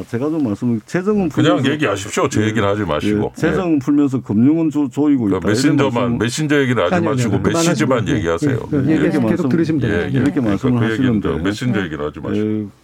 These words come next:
Speaker 1: 국제 금융 기구들에서 대체적으로 이제 가계 부채 적정 규모를 뭐 조금씩 틀리는 수는 있겠습니다만, 지디피 대비 한 팔십 프로 정도가 이제 건-, 그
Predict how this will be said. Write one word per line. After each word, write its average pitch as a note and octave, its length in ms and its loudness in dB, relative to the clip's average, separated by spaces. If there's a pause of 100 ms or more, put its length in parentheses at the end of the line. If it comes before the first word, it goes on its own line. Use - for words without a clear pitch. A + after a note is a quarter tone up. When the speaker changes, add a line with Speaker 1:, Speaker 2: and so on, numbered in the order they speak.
Speaker 1:
국제 F#3+ 680 -2
금융 D3+ 380 2
기구들에서 D#3 680 -4
대체적으로 D#3+ 640 -4
이제 G2 160 -4
가계 G#2 340 -4
부채 C3+ 340 -4
적정 D3 360 -6
규모를 E3+ 520 -2
뭐 G2 200 -4
조금씩 C3+ 420 -6
틀리는 A2 640 -2
수는 G#2 260 -6
있겠습니다만, F2 920 -6 (400)
지디피 F#3+ 400 -4
대비 D#3 180 -2
한 C3 160 0
팔십 F3 340 -8
프로 F#3 200 -4
정도가 A2+ 840 -2
이제 F#2+ 320 -6 (120)
건-, G2 180 -2 (200)
그 D3+ 440 0